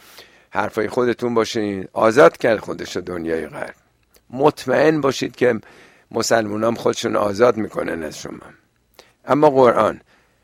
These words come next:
شما آیات صد و دوازده و صد و سیزده رو بخونید، مشیت خدا.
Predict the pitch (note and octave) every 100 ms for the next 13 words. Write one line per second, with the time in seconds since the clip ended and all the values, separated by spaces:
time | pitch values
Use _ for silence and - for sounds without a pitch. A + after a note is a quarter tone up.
0 | _ _ - B2 C#3 C#3+ A#2+ C3 D3 D3+
1 | - B2 C3+ B2+ A#2 A2 G#2+ B2 A#2+ A#2
2 | B2+ B2 B2 - A2+ F#2+ A2+ B2 B2+ -
3 | B2 C3+ A#2 A2 G#2 G2+ F#2 G2 F2 E2+
4 | E2